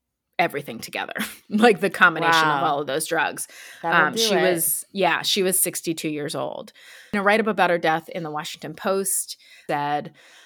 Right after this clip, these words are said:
Speaker 1: "Moser earned a kind of grudging appreciation for being herself. She wasn't just a person. She was a bigger-than-life phenomenon. A poor girl from Buchanan, Georgia, who made it big,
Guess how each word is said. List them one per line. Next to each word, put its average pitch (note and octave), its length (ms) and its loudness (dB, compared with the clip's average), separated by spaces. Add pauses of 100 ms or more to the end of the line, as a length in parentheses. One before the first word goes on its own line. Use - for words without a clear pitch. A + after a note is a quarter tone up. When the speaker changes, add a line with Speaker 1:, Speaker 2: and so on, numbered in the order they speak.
(140)
Speaker 1:
"Moser B3 440 6
earned G3 260 0
a G#3 60 2
kind F#3 220 -4
of E3 160 -4
grudging F#3+ 400 0
appreciation E3+ 720 -2
for F3+ 140 -6
being D#3 340 -6
herself. - 600 -4
She G3+ 220 -2
wasn't G3 420 0
just G#3+ 220 -4
a G#3+ 60 0
person. D3+ 500 -4
She F3+ 180 -4
was E3 140 -4
a E3 60 -2
bigger-than-life E3+ 760 -2
phenomenon. C#3 720 -8 (320)
A F#3+ 60 0
poor G#3 320 2
girl F#3 360 2
from F3 220 -4
Buchanan, E3+ 640 -6
Georgia, D#3 500 -2
who E3 60 -8
made D3+ 200 -2
it - 140 -2
big, D3+ 320 0